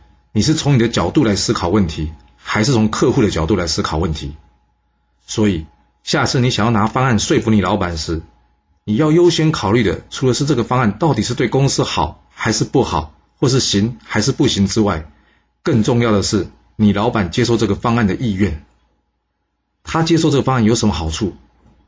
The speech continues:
或是换个角度来看吧，他不接受这个方案，他有什么坏处？一旦老板经常接受您的建议，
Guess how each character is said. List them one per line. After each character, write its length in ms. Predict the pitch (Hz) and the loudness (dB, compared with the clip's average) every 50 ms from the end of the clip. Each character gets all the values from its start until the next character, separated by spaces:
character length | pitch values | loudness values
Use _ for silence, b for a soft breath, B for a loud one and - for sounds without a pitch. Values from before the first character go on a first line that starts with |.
| _ _ | _ _
或 220 | _ - - 147 - | _ -4 -2 0 0
是 80 | - | 0
换 240 | 127 - - 190 156 | 0 -2 0 0 0
个 80 | 120 110 | 2 2
角 120 | 92 82 | 0 0
度 120 | 80 104 98 | 0 0 0
来 100 | 87 80 | -2 -2
看 200 | - 104 85 76 | -2 -4 -4 -4
吧， 180 | 71 71 - - _ _ _ _ _ _ _ | -6 -8 -12 -18 _ _ _ _ _ _ _
他 220 | - - - 117 113 | -10 -4 -4 -4 -2
不 180 | - - 120 | 0 0 0
接 160 | - - 127 | 0 0 0
受 160 | 120 - 123 110 | 0 0 0 0
这 80 | 113 | 0
个 60 | 101 | 0
方 100 | 107 107 | 2 0
案， 160 | 110 107 80 - | 0 0 -2 -4
他 160 | - - - 131 | -6 -4 0 0
有 80 | 127 | 0
什 120 | 113 - 87 | 0 0 -4
么 80 | 87 | -4
坏 160 | - - 98 | -4 -4 -4
处？ 220 | 85 - - 90 78 - - _ _ _ _ _ _ _ _ _ _ _ _ _ _ _ _ _ _ _ _ _ _ _ | -4 -4 -6 -8 -8 -10 -14 _ _ _ _ _ _ _ _ _ _ _ _ _ _ _ _ _ _ _ _ _ _ _
一 80 | - 127 | -10 -6
旦 240 | 131 151 143 123 113 | -2 0 2 2 2
老 160 | 113 117 135 | 4 2 2
板 240 | - 117 101 90 92 - | 2 0 0 -2 -2 -4
经 200 | - 160 165 165 | -2 0 2 2
常 240 | 160 - 110 110 110 | 2 2 0 -2 0
接 180 | 107 135 131 | 0 0 0
受 160 | 120 - 120 104 | 2 2 2 2
您 120 | 95 95 | 2 2
的 80 | 104 101 | 0 0
建 220 | - 120 104 92 | 2 0 0 0
议， 160 | 95 85 80 | -2 -4 -8